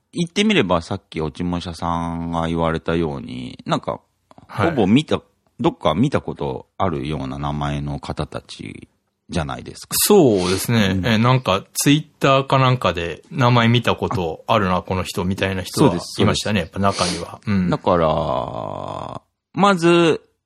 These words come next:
Speaker 1: そんなに接点はないんですけど、こう、に-、
Speaker 2: うん。
Speaker 1: 認識はしてるという方たちなんですよね。
Speaker 2: うん。はいはいはいはい。
Speaker 1: それはまあ第一弾。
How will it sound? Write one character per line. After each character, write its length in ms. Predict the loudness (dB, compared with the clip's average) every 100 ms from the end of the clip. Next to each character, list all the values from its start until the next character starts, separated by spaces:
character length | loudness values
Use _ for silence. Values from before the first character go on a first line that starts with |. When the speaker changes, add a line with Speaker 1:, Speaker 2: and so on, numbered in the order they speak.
| _ _ _ -8
Speaker 1:
そ 180 | 0 2
ん 60 |
な 80 | 4
に 80 | 4
接 180 | 4 2
点 320 | _ 0 2
は 80 | 2
な 140 | 2
い 80 | 2
ん 60 |
で 100 | 0
す 120 | -2 -4
け 120 | -2
ど、 120 | -2
こ 920 | -2 -2 0 -2 -4 -4 -6 -8 -12 _ _ _ _ -6
う、 20 |
に-、 80 | -4
Speaker 2:
う 40 | -4 0
ん。 40 | 2
Speaker 1:
認 280 | 4 4
識 240 | 2 2 2
は 120 | 2
し 140 | 2
て 100 | -2
る 140 | -2 -4
と 320 | -10 -10 -4
い 380 | 0 2 2 0
う 80 | -4
方 240 | -4 -4
た 160 | -6 -12
ち 160 | -12
な 100 | -12
ん 80 | -12
で 100 | -18
す 140 | -10
よ 60 | -2
ね。 100 | 4
Speaker 2:
う 40 | 4
ん。 340 | 4 2 -2
は 220 | -4 0
い 40 | 0
は 40 |
い 40 | -2 -6
は 220 | -8 -6 -6
い 40 | -6 -10
は 40 |
い。 40 | -10 -20 _ _
Speaker 1:
そ 140 | 0
れ 60 | 2
は 60 |
ま 60 | 4
あ 20 |
第 260 | 4 4 2
一 240 | -2 -8
弾。 320 | -8 -10 -14